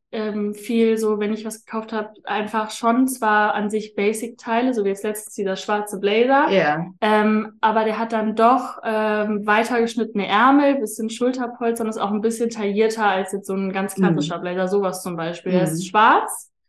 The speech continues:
Speaker 1: also kann man zu allem
Speaker 2: Mhm.
Speaker 1: tragen, aber hat irgendwie so einen kleinen
Speaker 2: Mhm. Ja.
Speaker 1: Kniff.
Speaker 2: Ja, ja, ja,
Speaker 1: <laughs>
Speaker 2: genau.
Speaker 1: Ja.
Speaker 2: Kleidest du dich denn zu bestimmten Anlässen, ähm,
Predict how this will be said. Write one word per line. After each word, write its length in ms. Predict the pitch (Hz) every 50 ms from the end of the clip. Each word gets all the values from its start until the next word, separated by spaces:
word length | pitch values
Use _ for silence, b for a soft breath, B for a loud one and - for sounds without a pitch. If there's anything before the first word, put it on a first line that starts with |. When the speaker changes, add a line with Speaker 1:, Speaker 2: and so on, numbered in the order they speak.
| _ _ _ _ _ _ _ _
Speaker 1:
also 180 | - 220 208 208
kann 180 | - 233 233 233
man 240 | 226 220 - -
zu 140 | - - 226
allem 220 | - 202 202 202 196
Speaker 2:
Mhm. 140 | 196 208 196
Speaker 1:
tragen, 320 | 233 247 269 277 285 294
aber 220 | - 226 220 220 226
hat 120 | 220 -
irgendwie 220 | 247 240 240 233
so 100 | 226 226
einen 160 | 220 220 220 220
kleinen 480 | - - 214 202 202 202 202 202 202
Speaker 2:
Mhm. 500 | 202 196 180 170 170 175 190 - - - _ -
Ja. 180 | 190 185 175 165
Speaker 1:
Kniff. 260 | 190 180 175 - -
Speaker 2:
Ja, 540 | 269 285 - 196 - - - - 285 277 - 208
ja, 140 | 196 190
ja, 240 | 208 202 180 160 160
Speaker 1:
<laughs> 60 | 170
Speaker 2:
genau. 180 | 190 185 180 165
Speaker 1:
Ja. 300 | 160 - 156 156 156 - - - - - _ _ _ _ _ _ _ 214
Speaker 2:
Kleidest 460 | 202 196 226 247 294 285 - - -
du 80 | 262
dich 240 | 233 269 254 262 -
denn 180 | 247 233 226 226
zu 160 | - 226 214
bestimmten 560 | 226 220 - - 247 226 220 - - 208 190
Anlässen, 960 | - 175 165 175 185 202 220 247 285 381 381 - - - 320 320 311 302 285 285 -
ähm, 800 | - 247 254 262 254 254 262 262 262 262 269 269 262 269 269